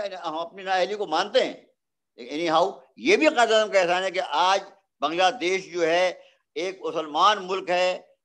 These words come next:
या मुसलमानों की हुकूमत है, या मुसलमान आज़ाद हैं, किसी के गुलाम नहीं हैं, इस्लामी तालीमात पर अमल करने के लिए आज़ाद हैं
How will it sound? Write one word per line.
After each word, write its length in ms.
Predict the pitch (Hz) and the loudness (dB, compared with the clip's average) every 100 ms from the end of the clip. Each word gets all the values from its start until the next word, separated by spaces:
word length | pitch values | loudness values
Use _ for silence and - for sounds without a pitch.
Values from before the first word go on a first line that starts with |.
| - | -6
या 160 | 151 170 | -2 -2
मुसलमानों 580 | 160 175 151 156 185 | -4 -8 -6 -6 -6
की 120 | 190 185 | -4 -6
हुकूमत 380 | 180 190 190 | -4 -2 0
है, 400 | 185 190 180 - _ _ | 2 2 2 -4 _ _
या 160 | 117 165 | -4 -2
मुसलमान 460 | 170 160 175 185 196 | -2 -6 -2 -2 -2
आज़ाद 540 | 151 147 160 190 185 | -2 -2 2 2 0
हैं, 340 | 190 185 185 _ _ _ | -4 -8 -12 _ _ _
किसी 180 | 160 170 | -12 -10
के 100 | 180 170 | -10 -8
गुलाम 380 | 143 160 190 185 | -2 0 0 -2
नहीं 180 | 196 | -6
हैं, 360 | 190 190 180 - _ - | -6 -6 -6 -12 _ -14
इस्लामी 380 | 151 156 170 185 | -8 -2 -2 -2
तालीमात 420 | 175 175 175 185 | -2 -2 -2 -2
पर 120 | 180 | -2
अमल 200 | 175 175 156 | -4 -6 -4
करने 260 | 170 180 | -6 -6
के 80 | 185 | -8
लिए 140 | 180 180 | -6 -4
आज़ाद 340 | 147 151 196 185 | -2 4 4 4
हैं 280 | 180 175 | -2 -8